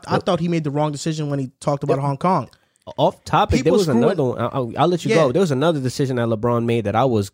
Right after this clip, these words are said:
Speaker 2: like, "Whoa, like, this
Speaker 1: And
Speaker 2: guy
Speaker 1: pe-,
Speaker 2: really said
Speaker 1: people,
Speaker 2: that?"
Speaker 1: and
Speaker 2: But I'll
Speaker 1: people
Speaker 2: let you
Speaker 1: scrutinize LeBron over it, and he has a near perfect track record.
Speaker 2: Yeah.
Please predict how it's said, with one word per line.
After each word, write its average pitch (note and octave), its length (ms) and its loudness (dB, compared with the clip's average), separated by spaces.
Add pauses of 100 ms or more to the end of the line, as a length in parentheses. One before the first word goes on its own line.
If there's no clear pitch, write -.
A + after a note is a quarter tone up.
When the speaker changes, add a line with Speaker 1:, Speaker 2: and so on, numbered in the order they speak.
(100)
Speaker 2:
like, F#2+ 260 -4 (160)
"Whoa, B2+ 220 2
like, G2 260 -4
this C3 120 -2
Speaker 1:
And - 80 0
Speaker 2:
guy B2 120 4
Speaker 1:
pe-, G#2+ 60 2
Speaker 2:
really B2 160 2
said A3+ 220 2
Speaker 1:
people, - 60 2
Speaker 2:
that?" G3+ 200 0
Speaker 1:
and E3+ 180 -4
Speaker 2:
But - 60 0
I'll - 20 0
Speaker 1:
people - 120 -4
Speaker 2:
let F#3 60 2
you G#3 40 -2
Speaker 1:
scrutinize F#3 540 2
LeBron D3+ 440 -2
over C#3 360 0
it, G#2+ 140 -14 (360)
and E3 320 2
he A3+ 240 -2
has F#3 300 2
a D3+ 60 0
near E3+ 220 0
perfect F3+ 360 -4
track A#3+ 280 0
record. C3 280 0
Speaker 2:
Yeah. G2+ 200 0